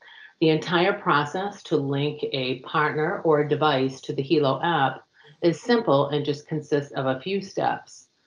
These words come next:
And once the patient has tracker data in their Helo app, providers and other clinicians can access this data from the Helo Hub.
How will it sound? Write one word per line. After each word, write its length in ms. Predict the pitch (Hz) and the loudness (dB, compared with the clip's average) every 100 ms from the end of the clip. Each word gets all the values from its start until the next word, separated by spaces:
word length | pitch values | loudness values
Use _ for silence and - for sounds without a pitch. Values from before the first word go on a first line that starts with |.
| _ _ 151 | _ _ 0
And 200 | 151 151 | 2 4
once 280 | 170 - | 2 0
the 120 | - 175 | -6 -4
patient 460 | 160 143 160 147 | 2 2 0 -6
has 240 | 147 131 131 | -4 -4 -4
tracker 360 | 127 123 135 | -6 -4 -6
data 440 | 139 220 170 131 131 | 0 2 2 2 0
in 100 | 127 | -4
their 140 | 123 | -4
Helo 320 | 143 127 123 180 | -4 -2 -2 0
app, 380 | 175 139 135 - _ _ _ | 2 2 0 -10 _ _ _
providers 540 | - 180 190 247 240 208 | -2 2 2 2 0 0
and 100 | 175 | -2
other 260 | 160 202 | 0 0
clinicians 920 | 196 196 175 139 135 131 120 117 - - | -4 -4 0 0 -2 -4 -4 -6 -8 -6
can 180 | 165 | -6
access 560 | - 156 175 - 175 - | -2 -2 -2 -2 -4 -2
this 240 | 151 147 | -4 -4
data 320 | - 127 123 120 | -6 -4 -2 -2
from 160 | 127 | -2
the 100 | 120 | -2
Helo 340 | 135 135 120 113 | -2 0 0 0
Hub. 380 | 180 131 139 | 0 0 -4